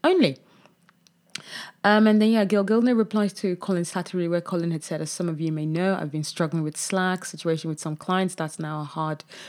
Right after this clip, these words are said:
no going forwards." And Gil replied, "It depends on the, upon client niche and size, but you can try reducing weekly to monthly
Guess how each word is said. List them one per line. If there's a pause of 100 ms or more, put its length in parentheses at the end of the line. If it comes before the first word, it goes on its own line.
(160)
no
going
forwards."
And
Gil
replied,
"It
depends
on
the, (140)
upon
client
niche
and
size,
but
you
can
try
reducing
weekly
to
monthly